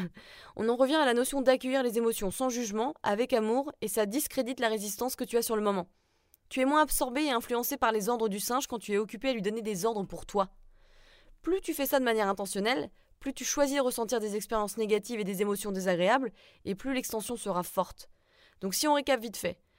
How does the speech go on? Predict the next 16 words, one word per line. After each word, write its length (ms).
afin 220
que 60
les 120
émotions 300
inconfortables 600
et 60
les 80
sensations 440
qui 140
sont 80
associées 400
avec 180
l'anxiété 480
suivent 260
leur 160
cours, 300